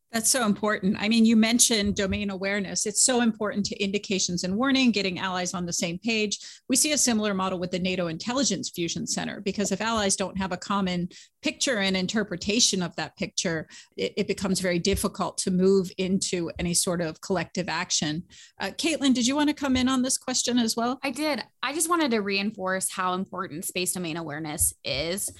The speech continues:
Speaker 2: Um, and how challenging it is. It's not like tracking traffic where we can see cars and identify them and where they're going. It is an educated guess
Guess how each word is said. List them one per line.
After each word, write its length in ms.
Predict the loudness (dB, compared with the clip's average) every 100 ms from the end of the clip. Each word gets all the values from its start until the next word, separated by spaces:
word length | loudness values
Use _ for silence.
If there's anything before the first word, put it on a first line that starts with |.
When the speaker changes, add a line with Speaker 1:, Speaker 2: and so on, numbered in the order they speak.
| -20 -20 _ _
Speaker 2:
Um, 260 | -2 0 -2
and 120 | -2
how 160 | 0 -2
challenging 640 | -2 -2 0 -2 -4 -8
it 100 | -8
is. 280 | -8 -8 -6
It's 200 | -4 -2
not 360 | 0 0 0 -2
like 380 | -4 -2 -4 -6
tracking 640 | -8 -4 -4 -4 -4 -4
traffic 640 | -6 -4 -4 -2 -2 -2 -4
where 280 | -6 -2 -2
we 120 | -2
can 160 | -6 0
see 320 | 0 0 -4
cars 440 | -4 -2 0 -2
and 80 | -2
identify 560 | -4 -4 -6 -4 -4 -2
them 200 | -4 -6
and 120 | -8
where 140 | -8
they're 220 | -6 -8 -6
going. 480 | -4 -2 -2 -4 -6 -14 -18 -20 _
It 160 | -4 -2
is 340 | -2 -2 -6 -14 _ _ _ _ _
an 160 | -6 -2
educated 640 | -2 -2 -2 -2 -2 -2
guess 420 | -2 -2 0 -2